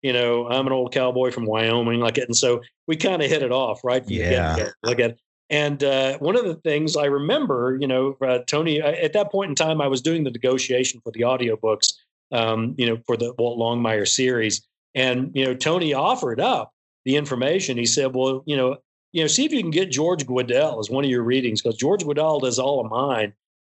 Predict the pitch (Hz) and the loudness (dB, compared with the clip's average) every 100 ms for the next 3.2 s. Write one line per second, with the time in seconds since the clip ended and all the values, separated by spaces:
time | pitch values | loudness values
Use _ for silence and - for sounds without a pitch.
0 | _ 113 117 117 117 113 113 117 123 165 | _ -2 0 0 0 2 2 0 0 0
1 | 151 147 131 127 117 117 113 113 101 - | 0 0 0 0 0 -2 0 -2 -2 -4
2 | 135 135 113 117 123 110 104 - 117 110 | 0 0 0 0 0 0 -2 0 0 0
3 | 110 92 | -2 -6